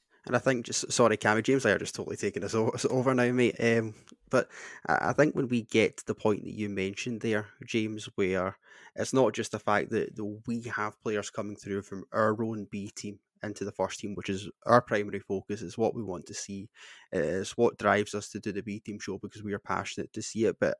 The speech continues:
again, coming back to that wider vision of the project, when other teams in the league start to pick up players who have came through our B team,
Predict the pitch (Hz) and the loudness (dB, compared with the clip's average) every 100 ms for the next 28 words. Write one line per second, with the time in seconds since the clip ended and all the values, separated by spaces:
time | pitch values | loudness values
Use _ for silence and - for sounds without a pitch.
0 | - 120 123 131 113 - 113 107 101 - | -8 0 6 6 6 -4 -4 2 2 2
1 | 113 90 - 123 107 104 110 101 - 98 | 0 -2 -2 -4 -2 -2 -4 -4 -6 -10
2 | - - 104 107 123 - - - - - | -10 -6 -4 0 0 -2 -14 -20 -20 -20
3 | _ - - - 143 165 - 120 120 117 | _ 0 2 2 2 2 -2 -4 -4 -6
4 | 110 110 98 104 113 - _ _ - - | -6 -6 -8 -10 -14 -20 _ _ -16 0
5 | 120 107 - - 104 110 - - 101 98 | 2 2 0 -2 0 0 -2 0 0 0
6 | 107 101 - 101 101 - 95 - 98 - | -4 -6 -6 -6 -6 -6 -6 -4 -4 -4
7 | 101 104 - 101 | -8 -10 -12 -14